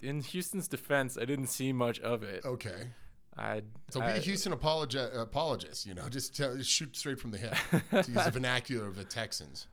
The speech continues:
Speaker 1: Uh, you know, I mean, it's, it's got sprawl like a
Speaker 2: Yeah.
Speaker 1: lot of other cities.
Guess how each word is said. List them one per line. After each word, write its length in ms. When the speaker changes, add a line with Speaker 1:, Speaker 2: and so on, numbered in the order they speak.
Speaker 1:
Uh, 440
you 140
know, 340
I 60
mean, 240
it's, 280
it's 200
got 340
sprawl 640
like 180
a 40
Speaker 2:
Yeah. 60
Speaker 1:
lot 140
of 120
other 180
cities. 560